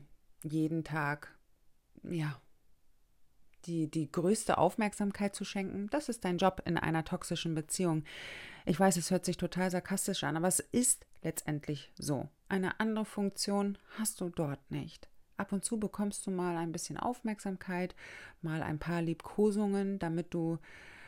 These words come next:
ähm, wie sagt man das, bei, bei Laune bleibst. Ja,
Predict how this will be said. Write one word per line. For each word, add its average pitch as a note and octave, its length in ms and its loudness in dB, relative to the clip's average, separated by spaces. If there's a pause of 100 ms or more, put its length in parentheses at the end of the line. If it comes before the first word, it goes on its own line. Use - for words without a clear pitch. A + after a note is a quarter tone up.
(160)
ähm, D#3 280 -2
wie D#3+ 80 -4
sagt E3 260 -4
man F#3 120 -2
das, F#3 320 -6 (280)
bei, D#3+ 400 0
bei D#3+ 120 4
Laune F3 340 6
bleibst. A#3 580 0 (1120)
Ja, F3 280 -4